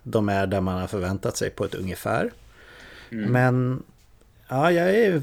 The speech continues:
Speaker 1: väldigt besviken på Nashville. Jag trodde mer om dem på förhand faktiskt. Och,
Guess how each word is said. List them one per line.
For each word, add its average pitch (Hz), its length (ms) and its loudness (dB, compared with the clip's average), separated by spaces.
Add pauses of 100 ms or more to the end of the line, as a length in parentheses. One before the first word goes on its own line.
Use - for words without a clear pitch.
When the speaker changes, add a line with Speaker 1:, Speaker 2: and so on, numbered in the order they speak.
(140)
Speaker 1:
väldigt 180 480 0
besviken 170 580 -4
på - 100 -4
Nashville. 104 500 -6
Jag 147 180 -4
trodde 170 540 -2
mer 160 400 0
om 95 160 0
dem 87 200 -6
på 113 120 -8
förhand 110 480 -4
faktiskt. - 460 -8
Och, 113 60 2